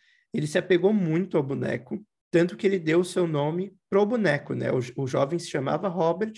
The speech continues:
Eugene Otto, e ele passou a chamar o boneco também de Robert. É, a obsessão foi tão grande que chegou ao ponto de que ele não queria mais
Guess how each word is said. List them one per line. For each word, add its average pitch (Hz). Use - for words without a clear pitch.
Eugene 143
Otto, 143
e 208
ele 202
passou 196
a 202
chamar 190
o 185
boneco 180
também 175
de 185
Robert. 139
É, 113
a 123
obsessão 170
foi 180
tão 247
grande 139
que -
chegou 175
ao 190
ponto 185
de -
que 208
ele 202
não 208
queria 214
mais 165